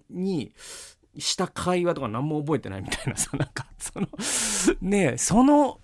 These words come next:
五時間とかって地獄じゃないですか。で、この地獄が地獄じゃなくなったっていうことに結構俺感動して、やっぱエアタグいいぞ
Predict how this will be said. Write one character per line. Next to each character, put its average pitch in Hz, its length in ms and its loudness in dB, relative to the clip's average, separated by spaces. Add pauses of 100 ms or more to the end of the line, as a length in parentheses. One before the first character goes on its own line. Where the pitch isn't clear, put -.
五 220 220 2
時 233 160 -2
間 135 240 0
と 110 80 -4
か 107 60 -4
っ - 20 -4
て 107 120 -6
地 139 220 -2
獄 233 320 -2
じ 139 80 -6
ゃ 92 40 -10
な 92 60 -12
い 92 40 -14
で 80 60 -18
す - 60 -20
か。 - 180 -16 (560)
で、 139 80 -2
こ - 240 4
の 302 200 6
地 254 160 0
獄 277 300 -2
が 175 120 2
地 156 180 0
獄 233 300 2
じ 151 80 4
ゃ 117 60 0
な 107 220 0
く 180 160 0
な 185 120 2
っ - 20 -10
た - 200 -4
っ - 40 -2
て - 200 -8
い 92 60 -2
う 92 80 -8
こ - 140 -14
と - 260 -8
に 90 400 -6
結 - 200 0
構 90 120 -4
俺 92 180 -8
感 202 520 -2
動 180 200 -2
し - 160 -8
て、 - 260 -8 (600)
や 151 120 -6
っ - 40 -8
ぱ - 160 -14
エ 139 200 -8
ア 170 120 -6
タ 170 260 -10
グ 160 220 -6
い 170 200 -4
い 156 40 -6
ぞ 101 180 -14